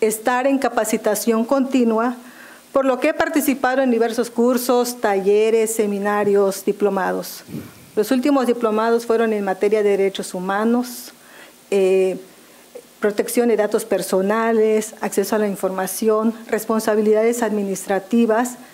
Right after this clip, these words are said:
y gestión documental, lo que es el tema de archivos. En cuanto a mi experiencia laboral, eh,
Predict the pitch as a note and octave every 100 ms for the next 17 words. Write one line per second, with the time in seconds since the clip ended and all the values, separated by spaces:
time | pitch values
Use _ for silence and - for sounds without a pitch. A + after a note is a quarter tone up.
0 | - - A3 A3+ A3 B3+ A#3+ C4+ C#4 A3+
1 | G#3 A#3+ A#3+ B3+ G3+ - G#3 G#3 G#3 G#3
2 | G3 F#3+ G3+ G3 F#3+ F3+ F3 - F3+ F3+
3 | F#3 - - - - - - - - -
4 | - - - - - - - - - -
5 | - B3+ D4 D#4+ F#4 E4+ D4+ - B3 C4+
6 | C#4+ D4 C#4 A#3 G3 G#3 B3 D4 D4 -
7 | - - - A3 G#3 G3